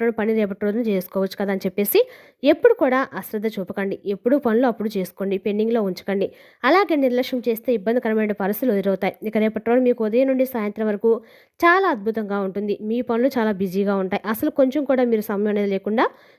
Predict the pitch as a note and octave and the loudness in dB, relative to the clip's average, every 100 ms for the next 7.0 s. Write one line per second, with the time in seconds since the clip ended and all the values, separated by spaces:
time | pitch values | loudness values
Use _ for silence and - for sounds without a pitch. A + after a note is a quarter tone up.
0 | - C4+ G#4+ G4 D#4+ E4+ B3+ B3+ A3 G3 | 0 6 6 4 -2 0 -2 -2 -4 -8
1 | - G#3 G#3 F#3+ F#3 G3+ F#3+ - G#3 A3+ | -6 -6 -6 -6 -4 -4 -4 -6 -2 0
2 | A3 A#3 A#3 C4+ C#4+ C4+ G#3+ A#3 A3+ A#3 | 2 0 0 0 0 0 0 0 0 0
3 | C4 A#3+ - C4+ C4+ G#3+ G#3 G#3+ G#3+ F#4+ | 0 -2 0 2 2 0 0 0 2 0
4 | B4+ - _ _ _ - A#3 C4+ B3 A#3 | -2 -16 _ _ _ -2 2 4 2 2
5 | G#3 F3+ - F#3+ F3 _ _ _ - F#4 | -2 -4 -4 -4 -4 _ _ _ 0 4
6 | G#4 E4+ D4 D#4+ B3 G3+ A#3+ A#3+ A#3+ | 4 4 2 2 -2 -2 -2 0 0